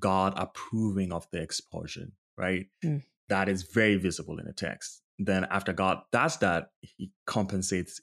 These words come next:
Speaker 1: Ishmael with a relatively good life. You know, I just want to say to preachers that don't skip that. Talk about it. And when you do, please don't defend God. Also,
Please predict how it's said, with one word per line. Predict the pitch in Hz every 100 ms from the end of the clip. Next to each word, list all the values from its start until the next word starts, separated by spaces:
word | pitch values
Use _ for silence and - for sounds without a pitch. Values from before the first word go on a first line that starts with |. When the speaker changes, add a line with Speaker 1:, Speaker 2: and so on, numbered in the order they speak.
| -
Speaker 1:
Ishmael | 90 - 87 82 80
with | 85
a | 82
relatively | 80 85 80 - - 82
good | -
life. | - - - - _ _ - - - _ _ _ -
You | 123
know, | 113 -
I |
just | 135 220 214
want | 214
to |
say | 196 - 143
to | 131
preachers | 101 107 - 98 -
that | 95 -
don't | 120 131
skip | 127 - - -
that. | - - - - _ _ -
Talk | 143 139
about | - 78 - -
it. | - _ _ _ _ _ _ -
And | 120
when | 147
you | 214 170
do, | 127 95 76 - _ _
please | - - 220 208
don't | 143 120
defend | - 98 80 76
God. | - - - - - _ _ _ _ _ -
Also, | 139 143 98 87